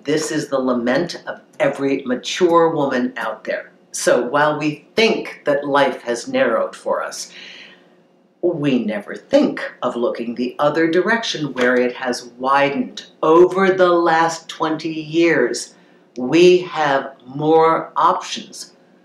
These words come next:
for love and partnership, but not necessarily with older men. The new category, the new horizon that has awakened for us are younger men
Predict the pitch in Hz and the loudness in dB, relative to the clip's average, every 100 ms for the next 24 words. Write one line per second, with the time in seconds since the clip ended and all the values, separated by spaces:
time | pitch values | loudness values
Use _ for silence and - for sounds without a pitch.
0 | _ - 160 147 151 151 135 - 139 127 | _ -2 0 0 2 2 0 -4 -4 -4
1 | - 143 143 143 - - 104 - _ _ | -2 -2 -2 -6 -6 -6 -8 -14 _ _
2 | _ _ _ _ _ _ _ _ _ _ | _ _ _ _ _ _ _ _ _ _
3 | _ _ - 151 165 175 180 175 - - | _ _ -12 -10 -4 -2 -2 -4 -12 -16
4 | _ - 147 - - 151 143 135 131 123 | _ -14 -12 -12 -12 -10 -10 -10 -8 -6
5 | 120 - 139 139 104 - - _ _ _ | -8 -6 -4 -4 -6 -16 -20 _ _ _
6 | _ _ _ _ _ _ _ _ _ - | _ _ _ _ _ _ _ _ _ -12
7 | 117 143 196 - - 120 - - - _ | -2 0 -2 -4 -14 -16 -18 -20 -20 _
8 | _ _ _ - _ _ - 90 117 151 | _ _ _ -20 _ _ -20 -8 -4 -2
9 | 151 143 98 92 - - 90 87 107 117 | -4 -6 -6 -6 -10 -14 -16 -16 -14 -8
10 | 120 110 110 101 92 - - - _ 147 | -8 -8 -14 -16 -12 -12 -12 -16 _ -8
11 | 156 - _ _ _ 190 226 160 - - | -8 -12 _ _ _ -4 -2 -4 -8 -14